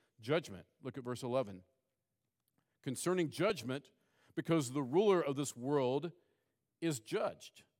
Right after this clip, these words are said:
So the Holy Spirit convicts the world by showing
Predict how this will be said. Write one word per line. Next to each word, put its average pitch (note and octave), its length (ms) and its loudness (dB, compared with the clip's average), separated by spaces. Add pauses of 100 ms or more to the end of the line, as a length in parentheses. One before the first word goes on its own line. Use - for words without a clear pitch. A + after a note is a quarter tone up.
(360)
So - 140 0
the D3 140 6
Holy F3+ 240 6
Spirit G#3 500 0
convicts D3 480 0
the A3+ 160 0
world B2+ 400 0 (300)
by C#3 180 6
showing F3 640 2